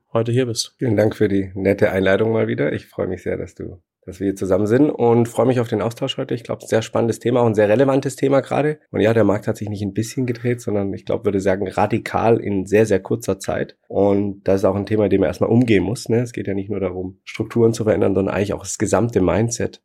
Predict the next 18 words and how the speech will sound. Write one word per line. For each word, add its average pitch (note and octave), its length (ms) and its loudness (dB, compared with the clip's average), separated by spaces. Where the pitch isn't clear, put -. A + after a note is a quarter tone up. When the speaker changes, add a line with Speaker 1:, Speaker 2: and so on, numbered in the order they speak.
Speaker 2:
von F#2+ 460 0
Growth A2+ 320 4
at A2 120 2
all F#2+ 200 4
cost - 600 -4
zu, G2 600 -2
äh, - 140 -10
wie G2 160 0
wachse G2+ 260 0
ich G2+ 120 -2
denn F2+ 180 2
jetzt, - 280 -4
ähm, F#2+ 200 -4
effizient G2 640 2
und, F#2+ 360 -2
ähm, F#2+ 420 -10
kostenbedacht G2+ 920 0
eigentlich, - 640 -8